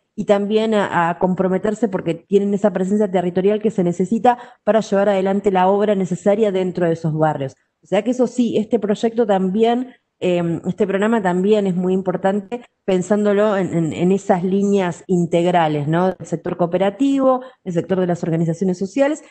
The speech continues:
y también las pequeñas y las medianas empresas que, que, bueno, que justamente, bueno, van a alentar ese mercado y van a, van a ponerse a disposición de llevar adelante esa inversión,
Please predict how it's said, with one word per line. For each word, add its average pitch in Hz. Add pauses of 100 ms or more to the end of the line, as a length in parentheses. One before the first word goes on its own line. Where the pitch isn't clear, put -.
(100)
y 185
también 196
las 202
pequeñas 196
y 185
las 160
medianas 175
empresas 175
que, 151 (240)
que, 202
bueno, 202
que 190
justamente, 226
bueno, 180
van 202
a 214
alentar 214
ese 247
mercado 226 (340)
y 190
van 196
a, 185
van 185
a 196
ponerse 185
a 202
disposición 190
de 214
llevar 180
adelante 185
esa 202
inversión, 196